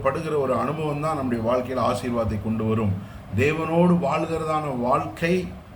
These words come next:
அது பெரும் ஒரு ஆசீர்வாதம். ஒன்றுமே இல்லாவிட்டாலும் நம்முடைய வாழ்க்கையில எதுவுமே இல்லாத நிலைமையில் நாம் இருந்தால் கூட, தேவன் நம்மோடு கூட இருந்தால் நம்முடைய வாழ்க்கை மகிழ்ச்சியாக இருக்கும்,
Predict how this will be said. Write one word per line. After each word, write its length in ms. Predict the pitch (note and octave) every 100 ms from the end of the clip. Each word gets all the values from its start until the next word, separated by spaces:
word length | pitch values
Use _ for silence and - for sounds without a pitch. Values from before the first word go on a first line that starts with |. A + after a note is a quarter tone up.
| -
அது 200 | C3 F#3+
பெரும் 420 | - F3+ A3 A#3+
ஒரு 160 | G#3+ F3
ஆசீர்வாதம். 760 | E3+ F#3 F#3 E3+ C#3+ - A2
ஒன்றுமே 500 | D3+ G#3 A#3 A3+ A#3
இல்லாவிட்டாலும் 1000 | F3+ F#3 G3 F3 E3+ D3+ C3 C3+ C#3 G#2 G2+ - - -
நம்முடைய 440 | A2 C#3+ C#3+ C#3+ B2+
வாழ்க்கையில 600 | B2 C#3+ C#3+ D3 D3 D3 D#3 D#3+ - - - - - G2 G#2
எதுவுமே 580 | D3 F3 G3+ G3+ G#3
இல்லாத 440 | F3+ E3+ F3+ F#3 F3+
நிலைமையில் 480 | D3+ D#3+ E3 E3 D#3
நாம் 240 | C#3 B2
இருந்தால் 500 | A#2+ C3+ C#3 B2+ G#2+
கூட, 380 | A2+ A2+ A2 F#2+ - - - -
தேவன் 380 | G2 D3+ E3+ D3+
நம்மோடு 340 | C3 B2+ C3 B2+
கூட 200 | B2 A#2
இருந்தால் 360 | A2+ B2+ D3
நம்முடைய 340 | C3+ A2 G#2+ G2+
வாழ்க்கை 640 | G2+ B2+ A#2 - B2+ G#2 G2 - - - F#2
மகிழ்ச்சியாக 680 | G#2 B2 D#3+ - C3 C3+ G#2+
இருக்கும், 420 | G2 G2 G2